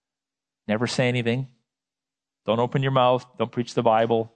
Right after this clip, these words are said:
Don't worship. Just stay silent, because obviously the Bible calls us to shout praises to the Lord and to preach the word of God and to pray to the Lord with our petitions and our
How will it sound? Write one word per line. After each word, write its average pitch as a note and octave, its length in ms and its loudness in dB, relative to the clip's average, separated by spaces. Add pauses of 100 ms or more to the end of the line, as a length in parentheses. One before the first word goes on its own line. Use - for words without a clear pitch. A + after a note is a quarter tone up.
(120)
Don't A#2+ 180 -2
worship. A#2 460 0
Just - 220 -6
stay G#2 200 -2
silent, A#2 580 2 (600)
because A#2+ 180 -4
obviously A2+ 320 2
the A2 60 -4
Bible A2 220 2
calls G2+ 420 0
us G2+ 140 -4
to G2 280 -2
shout - 360 -6
praises G#2+ 420 -4
to - 80 -18
the G#2+ 100 -6
Lord G#2 460 0
and G#2 100 -6
to - 60 -20
preach - 380 -10
the G#2+ 80 -8
word G#2 180 0
of G2 140 -6
God G2 340 0
and G2+ 140 -6
to - 60 -18
pray G#2+ 260 -2
to A2+ 80 -2
the G#2+ 80 -2
Lord G#2+ 240 0
with - 120 -10
our A2 80 -2
petitions A#2 800 -8
and A#2 80 -6
our A2 180 0